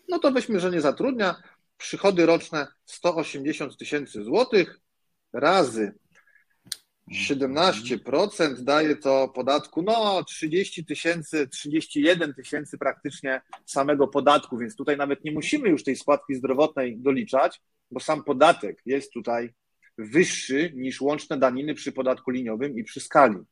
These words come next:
Więc w tym przypadku ryczałt, no, nie będzie najlepszym rozwiązaniem. Dlaczego?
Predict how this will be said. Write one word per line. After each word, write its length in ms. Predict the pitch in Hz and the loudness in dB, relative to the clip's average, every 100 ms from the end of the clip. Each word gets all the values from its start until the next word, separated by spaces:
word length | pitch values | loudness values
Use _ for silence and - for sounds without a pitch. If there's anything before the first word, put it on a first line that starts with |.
| _ _ _ | _ _ _
Więc 160 | 120 107 | -10 -6
w 40 | |
tym 120 | - 170 | -2 -2
przypadku 480 | - 151 143 - | 0 2 2 2
ryczałt, 480 | 135 113 127 160 185 _ _ - | 0 2 4 2 0 _ _ -12
no, 80 | 156 | -8
nie 140 | 180 185 | 0 2
będzie 280 | 147 147 160 | 2 0 -4
najlepszym 420 | 151 143 - 147 | -2 -4 -6 -6
rozwiązaniem. 500 | 139 143 127 113 120 | -6 -4 -4 -4 -2
Dlaczego? 560 | 143 - 110 139 190 | -4 -2 -2 0 -2